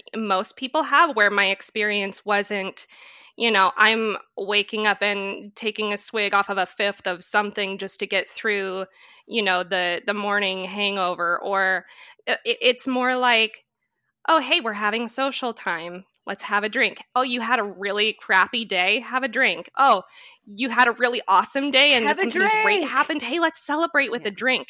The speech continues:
Speaker 1: And it, so it, it, it's the answer to everything. And you try to go out and socialize without drinking, and you're
Speaker 2: Mm.
Speaker 1: like, "Well, what do I do?" It was so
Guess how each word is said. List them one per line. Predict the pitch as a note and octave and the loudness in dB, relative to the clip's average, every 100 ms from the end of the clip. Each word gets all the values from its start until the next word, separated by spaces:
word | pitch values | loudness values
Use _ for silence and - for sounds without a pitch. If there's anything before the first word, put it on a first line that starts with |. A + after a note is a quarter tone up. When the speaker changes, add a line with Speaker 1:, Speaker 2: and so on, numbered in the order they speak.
| - | -4
Speaker 1:
And | B3+ | -2
it, | A#3+ - | -4 -6
so | - F#4 | 0 0
it, | F4+ G4 | 2 0
it, | - - - | -2 -2 -2
it's | F4+ - | -4 -6
the | B3 | -4
answer | B3+ D4+ E4 E4+ | -2 -2 -2 -2
to | - - | -2 0
everything. | C4+ D#4 C4+ G#3+ F#3 - | 0 0 -2 -2 -2 -2
And | B3+ | -2
you | C4 C4 | -4 -4
try | - B3 | -2 -2
to | |
go | A#3+ A#3+ | 2 4
out | A#3 A#3 | 4 2
and | A3+ | -4
socialize | - D4 D#4 - A#3+ F#3 F#3+ F#3+ - | -4 -2 -2 -2 0 0 0 -4 -8
without | G3+ G#3 G3+ G#3 - _ _ _ _ - G3 | 0 2 2 0 -6 _ _ _ _ -20 -18
drinking, | G#3 A3 D4+ A#3+ G#3 | -6 -4 -2 -4 -6
and | G#3+ | -4
you're | G#3+ | -2
Speaker 2:
Mm. | G3+ | -2
Speaker 1:
like, | E3+ F3 | -2 -8
"Well, | F#3 | -8
what | F#3 F#3 | -8 -12
do | |
I | F3+ E3+ | -14 -18
do?" | - D#4 - - G#3+ _ _ _ _ _ _ | -16 -14 -14 -14 -18 _ _ _ _ _ _
It | B3 - | -2 0
was | A3+ - | -2 -2
so | - | -2